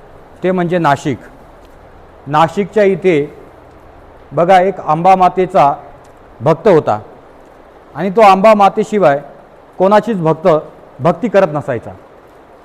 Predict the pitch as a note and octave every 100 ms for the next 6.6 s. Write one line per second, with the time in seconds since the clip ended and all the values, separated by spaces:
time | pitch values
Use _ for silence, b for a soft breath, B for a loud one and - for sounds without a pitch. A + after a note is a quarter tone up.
0 | - - - - - - D3 G#3+ G3+ G#3+
1 | G#3+ F3 F3 - - - - F#3 F#3+ A3+
2 | G3 G3+ A3 F3+ F3 E3 D#3+ F#3+ G3 G3
3 | G3 G3+ D#3+ D3+ D3 D#3 C#3 B2 A2+ -
4 | F#2 - - - - - - - - -
5 | - - - - - - - - - E3
6 | F3 G3+ G#3 G3+ G3